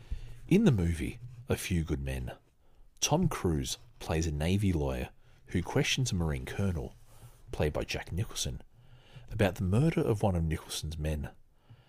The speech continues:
The dramatic courtroom scene turns into a shouting match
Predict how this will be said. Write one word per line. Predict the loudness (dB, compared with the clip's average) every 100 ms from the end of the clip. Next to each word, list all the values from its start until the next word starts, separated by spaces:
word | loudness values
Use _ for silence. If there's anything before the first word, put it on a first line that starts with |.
| -20 -6
The | -4
dramatic | 0 2 2 0
courtroom | -2 0 2 0 -4
scene | -2 -4 -4
turns | -2 0 0
into | -2 -2
a | -4
shouting | -2 0 0 0
match | -4 -6 -10